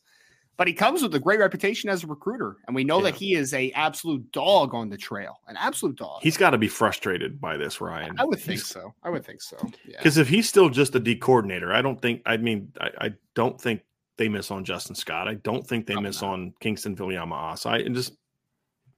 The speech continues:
Speaker 2: I have no, I have no proof that that's the case,
Speaker 1: Yeah.
Speaker 2: other than just look what happened in the first two classes that he was a primary <laughs> recruiter for, and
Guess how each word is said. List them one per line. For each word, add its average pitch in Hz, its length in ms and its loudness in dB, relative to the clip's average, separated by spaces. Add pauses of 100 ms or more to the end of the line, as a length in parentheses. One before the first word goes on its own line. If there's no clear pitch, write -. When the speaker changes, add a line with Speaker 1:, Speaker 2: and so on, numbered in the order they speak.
(100)
Speaker 2:
I 185 60 8
have 170 140 8
no, 135 280 6 (460)
I 127 60 -2
have 127 100 2
no 123 140 4
proof 127 320 6
that 107 120 -10
that's 110 220 -2
the - 80 -16
case, - 460 -10 (640)
Speaker 1:
Yeah. 120 80 6
Speaker 2:
other 135 200 8
than 117 240 4
just 117 300 0
look 127 180 -2
what 127 160 2
happened 117 380 -2
in 127 60 -2
the 120 60 -8
first 190 260 2
two 135 100 0
classes 107 420 -2
that 98 100 -2
he 101 60 0
was 95 140 -4
a 95 40 -12
primary 110 360 0
<laughs> - 40 -10
recruiter - 600 8
for, - 340 0
and 156 160 -2